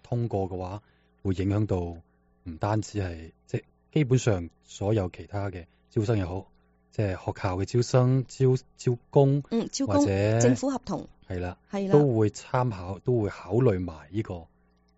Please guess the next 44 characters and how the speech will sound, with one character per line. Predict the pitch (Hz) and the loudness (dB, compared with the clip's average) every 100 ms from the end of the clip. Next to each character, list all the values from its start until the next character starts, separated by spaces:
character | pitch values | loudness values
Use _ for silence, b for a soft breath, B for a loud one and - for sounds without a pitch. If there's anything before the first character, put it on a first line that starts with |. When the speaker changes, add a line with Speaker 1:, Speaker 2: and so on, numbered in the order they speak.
| - | -20
Speaker 1:
呃， | 78 | -20
種 | - 85 104 | -18 -8 -6
族 | - | -2
嘅。 | |
Speaker 2:
種 | 180 226 | 0 0
族， | - - _ _ _ | -2 -4 _ _ _
係 | 202 185 | 0 0
咯。 | 214 b b | 0 b b
噉 | - 208 254 | 0 4 6
因 | 254 | 6
為 | 220 | 4
我 | 185 196 | 2 2
哋 | 190 | 2
華 | 170 160 151 | 0 0 0
裔 | 170 165 175 | 0 0 2
咧 | 208 | 0
都 | 208 226 | 2 2
係 | 180 156 | 2 2
屬 | - | -2
於 | 190 | -2
少 | 208 - 180 | 0 0 0
數 | - 160 | 0 -2
民 | 156 | -2
族 | - 139 | -4 -2
啦， | 170 175 | 0 0
係 | 160 | 2
咪？ | 151 190 B B B B | 0 -2 B B B B
噉 | 185 226 277 - - | 4 6 4 0 -4
但 | 190 214 | 0 2
係 | 214 | 4
咧 | 247 269 | 6 4
就 | - 180 175 | 4 2 2
最 | - 196 | 2 0
近 | 185 175 - | 2 0 -4
你 | - 185 | -4 -4
知 | 208 | 2
唔 | 254 | 0
知 | 175 | 4
啊？ | 202 180 _ | 2 0 _
嗰 | 175 | 0
次 | 233 - 208 | 0 -2 -4
嘅 | - 202 | -2 -6
節 | - 202 | -4 -6
目， | - | -4